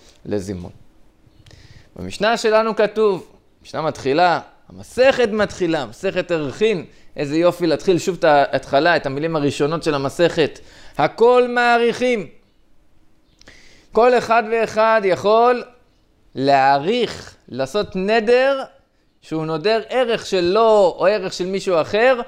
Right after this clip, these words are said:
הוא מקבל להביא לבית המקדש. כהנים, לוויים וישראלים, וגם כאן שואלת הגמרא, "פשיטא, אלא מי יעשה ערכין אם לא הם?"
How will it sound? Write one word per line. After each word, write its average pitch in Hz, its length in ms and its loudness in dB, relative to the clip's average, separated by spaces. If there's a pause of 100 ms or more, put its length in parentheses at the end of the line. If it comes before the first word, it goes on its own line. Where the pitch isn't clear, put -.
(180)
הוא 139 100 -12
מקבל 160 480 -2
להביא 165 340 2
לבית 165 260 0
המקדש. 135 680 -2 (800)
כהנים, 135 800 0 (640)
לוויים 143 640 0
וישראלים, 165 800 0 (180)
וגם 190 260 0
כאן 254 220 -2
שואלת 208 240 -2
הגמרא, 196 400 0 (100)
"פשיטא, 247 520 -2 (340)
אלא 180 200 2
מי 233 460 -4
יעשה 196 380 0
ערכין 175 420 -2
אם 160 100 -8
לא 160 160 2
הם?" 156 200 -4